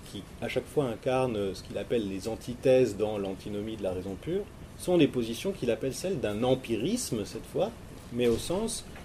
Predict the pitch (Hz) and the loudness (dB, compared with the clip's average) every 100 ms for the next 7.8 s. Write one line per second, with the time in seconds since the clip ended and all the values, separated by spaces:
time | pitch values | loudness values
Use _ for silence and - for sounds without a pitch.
0 | - - - - - - 113 107 98 131 | -14 -14 -16 -16 -16 -6 -4 -4 -2 0
1 | 185 - 113 - 120 135 123 95 131 135 | 0 2 0 -2 -6 -4 -4 0 6 6
2 | 120 196 233 139 - - - - - 123 | 6 2 4 2 -2 -14 -16 -16 -4 -2
3 | 120 - 170 139 135 - 190 - - - | 0 8 8 8 -2 -2 -4 -4 -14 -16
4 | - - - 127 117 110 110 107 - - | -14 -12 -2 0 2 0 -4 -8 -12 -16
5 | - - - 131 113 107 - 190 190 143 | -16 -12 -2 -2 0 -4 8 8 10 6
6 | 120 131 185 131 - 214 151 147 127 110 | 6 2 2 2 6 8 8 6 4 0
7 | - 185 - - 123 113 160 | -2 -4 -4 -4 -2 2 2